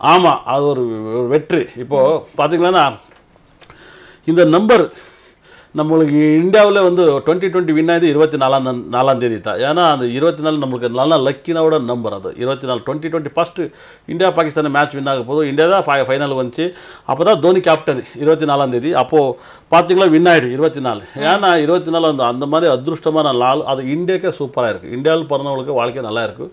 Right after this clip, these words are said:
Speaker 2: ம்.
Speaker 1: இருபத்தி நாலு இந்த வருஷம் ரெண்டாயிரத்தி இருபதுல ரொம்ப யோகமான நம்பர், அதிர்ஷ்டமான நம்பர். ஏன்னா ரெண்-, ரெண்-, இருபத்தி இருபது கூட்டினா எவ்வளோ வரும்?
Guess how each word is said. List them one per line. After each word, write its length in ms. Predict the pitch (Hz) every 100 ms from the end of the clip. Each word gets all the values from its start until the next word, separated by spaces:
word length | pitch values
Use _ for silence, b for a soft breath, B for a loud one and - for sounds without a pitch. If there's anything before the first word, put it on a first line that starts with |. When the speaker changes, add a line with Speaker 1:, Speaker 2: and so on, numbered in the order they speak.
| B
Speaker 2:
ம். 200 | 202 202 185 B _
Speaker 1:
இருபத்தி 480 | 143 165 220 220 208
நாலு 300 | 185 180 165
இந்த 180 | 160 151
வருஷம் 360 | 147 151 151
ரெண்டாயிரத்தி 440 | 135 147 156 143 143
இருபதுல 440 | 131 123 117 135 - B B
ரொம்ப 380 | 95 98 110 117
யோகமான 720 | 98 98 139 151 147 135 127
நம்பர், 300 | 113 104 110
அதிர்ஷ்டமான 720 | 107 110 131 143 151 147 151
நம்பர். 260 | 127 113 113
ஏன்னா 400 | 127 175 160 156 B B B B _
ரெண்-, 220 | 147 185 -
ரெண்-, 360 | 143 143 170
இருபத்தி 420 | 147 151 202 214 196
இருபது 240 | 190 165
கூட்டினா 300 | 156 160 147
எவ்வளோ 120 | 143
வரும்? 280 | 131 120